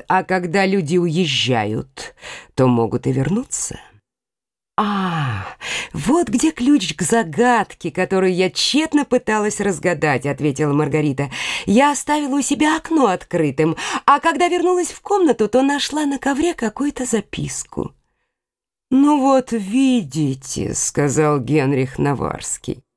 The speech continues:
"Но сначала я в ней ничего не поняла и не придала ей никакого значения", продолжала Маргарита.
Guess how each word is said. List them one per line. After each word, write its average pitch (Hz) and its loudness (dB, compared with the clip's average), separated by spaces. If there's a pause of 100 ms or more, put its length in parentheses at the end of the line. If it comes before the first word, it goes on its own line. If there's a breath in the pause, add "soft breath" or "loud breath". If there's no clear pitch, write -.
(720 loud breath)
"Но 277 6
сначала 339 0
я 233 4
в 226 0
ней 254 2
ничего 262 0
не 285 2
поняла 175 2 (240 loud breath)
и 262 6
не 269 6
придала 247 2
ей 269 2
никакого 220 0
значения", 226 2
продолжала 156 0
Маргарита. 160 0